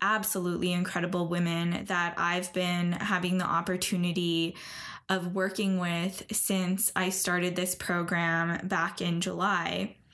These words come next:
So that is actually what today's episode is all about. I'm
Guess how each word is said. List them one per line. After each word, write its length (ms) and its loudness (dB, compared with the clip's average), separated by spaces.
So 580 0
that 340 -2
is 260 -2
actually 480 0
what 480 0
today's 400 0
episode 520 0
is 120 -2
all 180 2
about. 460 0
I'm 540 2